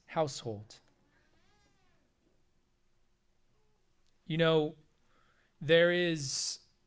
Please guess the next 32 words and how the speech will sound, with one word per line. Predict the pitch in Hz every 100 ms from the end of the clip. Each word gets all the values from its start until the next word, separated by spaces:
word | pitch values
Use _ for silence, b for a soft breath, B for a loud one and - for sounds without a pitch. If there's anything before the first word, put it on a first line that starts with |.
| _ _ _
a | 160
great | 139 135 156 160 -
advantage | 143 131 156 180 131 120 117 -
to | 143
being | 123 151 160 139 127 123 135 _ _ _ _ _
in | 147 143
your | 147 147
household, | 139 156 - 143 107 113
I'm | 120
sure, | 127 - 151 117
to |
being | 120 135 131
a, | 131 - b b
to | -
being | 135 156 147 143 135 b b b
a | 139
Montez | 139 147 139 156 147 139
or |
a | 131
Newbolds | 131 151 147 127 110 107 120
or | 117
a |
Davis | 117 131 135 135 -
or | 127
a |
Stanton. | - - 143 135 123 107 101 _ _ _ _ _ _ _ _ _ _ _ _ _ _ _
There's | - 156 139
access | 156 151 160 - 156 143 -
that | 156
you | 147 165
have | 147 151 147 139
to, | 160 151 143